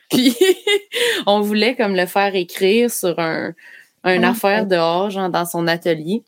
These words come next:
Speaker 1: Puis finalement, ben, on était comme, « Ouais, ce serait un bon nom de chien quand même, ça serait drôle. »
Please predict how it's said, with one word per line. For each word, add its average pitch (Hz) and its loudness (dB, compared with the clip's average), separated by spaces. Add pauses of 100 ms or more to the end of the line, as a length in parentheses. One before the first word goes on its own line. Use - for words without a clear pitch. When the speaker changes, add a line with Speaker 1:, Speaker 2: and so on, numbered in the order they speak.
(380)
Speaker 1:
Puis 175 0
finalement, 165 0
ben, 156 -2
on 156 -4
était 160 -4
comme, « 165 -2
Ouais, 160 0
ce - -8
serait 285 0
un 208 2
bon 254 2
nom 240 2
de 233 -4
chien 156 -2
quand - -6
même, 180 -6
ça - -8
serait 165 -4
drôle. » 165 0